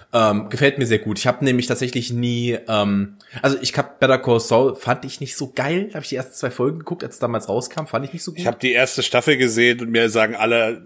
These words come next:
Speaker 2: es wird immer besser. Also desto länger die Serie geht, desto besser wird sie.
Speaker 1: Hm. Schön,
Speaker 2: Aber
Speaker 1: vielleicht,
Speaker 2: kann
Speaker 1: vielleicht,
Speaker 2: ich, kann
Speaker 1: vielleicht probieren wir's noch mal.
Speaker 2: Kann ich auch nicht beurteilen, ich habe halt wirklich nur die erste Staffel
Speaker 1: Ja.
Speaker 2: gesehen.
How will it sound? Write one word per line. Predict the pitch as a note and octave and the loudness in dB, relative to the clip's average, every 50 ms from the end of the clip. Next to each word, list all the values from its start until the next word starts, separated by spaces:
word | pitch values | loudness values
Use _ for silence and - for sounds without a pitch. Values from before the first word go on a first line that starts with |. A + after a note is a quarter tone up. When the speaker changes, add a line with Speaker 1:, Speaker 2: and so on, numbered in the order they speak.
| - - | -16 -14
Speaker 2:
es | A2 - | -12 -2
wird | A2+ A2+ A2+ - | -2 -2 -2 0
immer | A#2+ A2 G#2 | -2 -2 -2
besser. | F#2 - G#2+ G#2+ - G#2+ G2+ G2 F2+ F#2+ - | 0 0 0 0 2 2 2 2 2 0 -2
Also | - A2 G#2 G#2+ | -4 -4 -4 -4
desto | G2+ - - B2 | -6 -4 0 2
länger | A#2 A2+ B2 C3+ | 2 4 4 2
die | B2 A#2 | 2 0
Serie | G2 G2+ A#2+ B2+ A#2+ A2+ G#2 | 0 2 4 4 4 2 0
geht, | G#2+ A#2+ A#2+ A2 | 0 0 0 0
desto | G#2 - - A2 | -4 -8 -8 -6
besser | F#2+ A2 G#2+ A#2 A2+ G2+ F#2+ | -4 -4 -2 -2 -2 -4 -2
wird | G2 G#2 A2 G#2+ | -4 -6 -6 -6
sie. | - G#2 G2 G2 F#2 A3 D#4 G#4 | -8 -8 -6 -6 -6 -6 -8 -10
Speaker 1:
Hm. | - - F#2 E2+ D#2+ - - _ _ _ _ _ _ _ _ | -10 -10 -10 -10 -10 -16 -20 _ _ _ _ _ _ _ _
Schön, | - - F3+ - | -2 2 2 2
Speaker 2:
Aber | - A2+ G#2+ | 4 4 2
Speaker 1:
vielleicht, | A#2+ D#3 - | 2 2 2
Speaker 2:
kann | A3 A3+ | 2 2
Speaker 1:
vielleicht, | G#3 G#3+ G#3 | 2 2 2
Speaker 2:
ich, | - - | 0 2
kann | - G3+ | 2 2
Speaker 1:
vielleicht | A3 A3 - | 2 2 -2
probieren | - C#3 A#3 A3+ | -2 0 0 0
wir's | - - - | 0 -2 -4
noch | - E2+ | -8 -10
mal. | E2 D#2 E2+ - - - - _ _ _ - | -12 -14 -16 -20 -20 -20 -20 _ _ _ -4
Speaker 2:
Kann | - A#2+ B2+ | -2 0 0
ich | C3+ A#2 A#2 | 0 0 0
auch | A2 A#2 B2 | 0 2 2
nicht | B2 - - | 0 -4 -4
beurteilen, | A#2 A2 A2+ G#2+ A2+ G#2+ G#2+ | -4 -4 -4 0 0 0 0
ich | G2 - | 0 0
habe | A2+ G#2+ | 2 2
halt | G#2+ G2 | 2 2
wirklich | G2+ G#2 G2+ G2 G2+ | 0 -2 -2 -2 -2
nur | G#2+ | -2
die | G2+ G2 | -2 -2
erste | F#2 F#2 - - - | -2 -2 -4 -6 -6
Staffel | - G#2 F#2 A2 | -6 -4 -2 -2
Speaker 1:
Ja. | G#2 | -2
Speaker 2:
gesehen. | G2 F2+ F2+ F#2+ F#2+ F#2+ F#2+ | -2 -2 -2 -4 -4 -4 -8